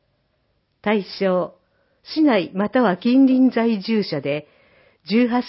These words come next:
歳以上の方で、英語、スペイン語、中国語、ベトナム語、ウルドゥー語、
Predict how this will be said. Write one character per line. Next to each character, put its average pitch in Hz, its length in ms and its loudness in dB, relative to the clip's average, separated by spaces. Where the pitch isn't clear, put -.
歳 233 300 0
以 240 60 -2
上 196 240 0
の 131 120 -4
方 143 280 -10
で、 - 280 -10
英 202 260 0
語、 185 420 0
ス - 60 -20
ペ 233 140 2
イ 247 140 4
ン 220 160 0
語、 180 340 -4
中 254 220 0
国 233 280 -2
語、 175 360 -2
ベ 170 160 -6
ト 254 160 2
ナ 254 140 2
ム 226 160 2
語、 185 360 -4
ウ 185 100 -2
ル 233 180 2
ド 220 80 0
ゥ 240 220 4
ー 190 60 -4
語、 180 360 0